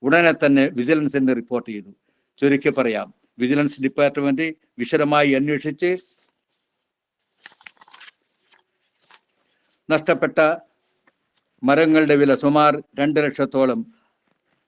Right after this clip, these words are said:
അഞ്ച് മേലുദ്യോഗസ്ഥന്മാരിൽ നിന്ന് വസൂലാക്കാനും മരങ്ങൾ കസ്റ്റഡിയിൽ എടു-, എടുത്ത വില്ലേജ് ഓഫീസർ, അതായത് എൻ്റെ പേരിൽ യാതൊരു നടപടികളും ആവശ്യമില്ലെന്നും ഉത്തരവുണ്ടായി. എൻ്റെ അമ്മയ്ക്ക്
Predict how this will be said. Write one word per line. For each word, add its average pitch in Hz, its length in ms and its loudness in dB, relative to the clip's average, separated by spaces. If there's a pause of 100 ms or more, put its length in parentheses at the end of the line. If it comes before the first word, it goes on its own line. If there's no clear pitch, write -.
(1000)
അഞ്ച് 160 560 0
മേലുദ്യോഗസ്ഥന്മാരിൽ 143 1080 2
നിന്ന് 131 160 2
വസൂലാക്കാനും 143 880 0 (160)
മരങ്ങൾ 135 400 4 (120)
കസ്റ്റഡിയിൽ 147 440 -2
എടു-, 127 380 -4
എടുത്ത 131 300 -2 (580)
വില്ലേജ് 147 300 2
ഓഫീസർ, 131 580 -2
അതായത് 139 340 0
എൻ്റെ 135 240 2
പേരിൽ 131 400 -2 (1000)
യാതൊരു 170 360 4
നടപടികളും 143 720 2
ആവശ്യമില്ലെന്നും 127 800 -2
ഉത്തരവുണ്ടായി. 110 600 -8 (580)
എൻ്റെ 147 320 4
അമ്മയ്ക്ക് 147 580 2